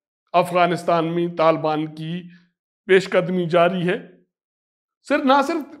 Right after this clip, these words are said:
पेशकदमी जारी है, लेकिन सवाल ये किया जा रहा है कि अमेरिका और नेटो फोर्सेस, आलमी जो क़यादत यहाँ से अफगानिस्तान से निकली,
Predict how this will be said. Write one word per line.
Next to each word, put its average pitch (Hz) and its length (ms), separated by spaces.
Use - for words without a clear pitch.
पेशकदमी 254 580
जारी 214 280
है, 226 180
लेकिन 254 340
सवाल 220 540
ये 226 180
किया 233 260
जा 175 240
रहा 175 220
है 233 180
कि 220 300
अमेरिका 214 600
और 214 460
नेटो 190 320
फोर्सेस, 196 600
आलमी 196 920
जो 185 520
क़यादत 202 480
यहाँ 185 300
से 190 240
अफगानिस्तान 180 720
से 170 160
निकली, 185 440